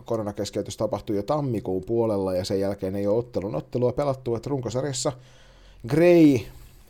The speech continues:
G R E I, pelasi kaksitoista ottelua, voitti niistä yksitoista häviten yhden maalierolla, kahdeksankymmentäneljä kaksikymmentäkuusi. Tyynet siinä kakkosena,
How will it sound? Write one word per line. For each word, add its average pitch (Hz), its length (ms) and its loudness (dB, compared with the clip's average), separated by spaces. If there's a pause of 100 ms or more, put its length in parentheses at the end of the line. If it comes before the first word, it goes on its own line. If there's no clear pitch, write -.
(220)
G - 20 -8 (400)
R 92 160 -8
E 101 200 2 (100)
I, 127 480 -2 (480)
pelasi 110 280 2
kaksitoista 147 540 0
ottelua, 120 480 2 (180)
voitti 110 240 -4
niistä 107 240 -4
yksitoista 101 680 -2
häviten 92 500 -6
yhden 104 420 -4
maalierolla, 95 540 -4
kahdeksankymmentäneljä 127 1300 -2
kaksikymmentäkuusi. 87 1300 -6 (240)
Tyynet 135 380 2
siinä 110 220 -4
kakkosena, 123 600 -4